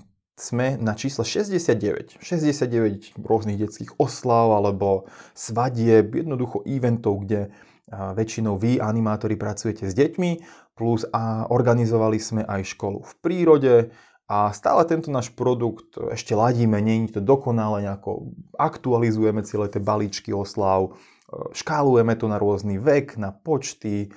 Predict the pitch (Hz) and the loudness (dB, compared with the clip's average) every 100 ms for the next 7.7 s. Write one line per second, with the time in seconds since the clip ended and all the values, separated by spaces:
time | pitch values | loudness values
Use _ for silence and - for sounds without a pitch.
0 | - - _ 139 170 175 95 170 - 220 | -20 -20 _ -8 -6 -2 4 4 6 6
1 | 208 196 185 - - _ - 110 107 101 | 6 4 2 -6 -20 _ -2 2 2 2
2 | 101 98 98 92 98 - 101 107 - 104 | 2 2 0 -2 -6 -2 0 0 0 2
3 | 101 98 123 165 - _ _ _ _ 101 | 4 6 4 4 -2 _ _ _ _ -4
4 | 95 101 101 104 98 104 110 110 113 113 | -2 0 0 -2 -6 -6 -2 0 2 0
5 | 120 147 202 - - - _ - 98 98 | 0 0 -2 -6 -20 -20 _ -6 -2 0
6 | 104 104 101 101 101 101 98 95 95 107 | 0 -2 -2 -2 -2 -2 -2 -4 0 0
7 | 113 127 131 143 147 185 | 4 4 4 2 0 -2